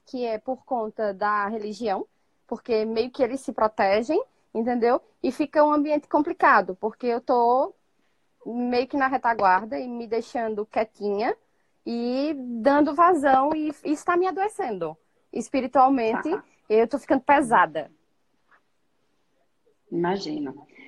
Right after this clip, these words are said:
Speaker 2: Mas vamos lá, mas você trabalha com o quê?
Speaker 1: Eu trabalho como provedor de internet.
Speaker 2: Tá. Você gosta do que você faz?
Speaker 1: Muito. Bastante.
Speaker 2: Muito. Tá.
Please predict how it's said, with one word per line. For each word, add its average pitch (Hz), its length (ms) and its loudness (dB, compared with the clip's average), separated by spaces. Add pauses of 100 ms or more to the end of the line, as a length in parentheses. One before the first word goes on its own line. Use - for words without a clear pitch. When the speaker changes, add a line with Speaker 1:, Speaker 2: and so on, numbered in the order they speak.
(160)
Speaker 2:
Mas 240 140 -2
vamos 339 220 4
lá, 180 100 2
mas 175 160 -2
você 220 100 -6
trabalha 254 360 4
com 302 100 0
o 330 80 4
quê? 170 420 -4 (500)
Speaker 1:
Eu 247 100 -4
trabalho 233 300 2
como 247 140 -6
provedor 277 460 -4
de 262 80 -8
internet. 285 560 -6 (1160)
Speaker 2:
Tá. - 300 -6 (220)
Você 349 220 -2
gosta 254 400 2
do 165 80 -6
que 190 100 -6
você 180 220 -12
faz? 170 360 -4 (280)
Speaker 1:
Muito. 208 520 -8 (460)
Bastante. 196 380 -4
Speaker 2:
Muito. - 260 -6 (480)
Tá. - 160 -10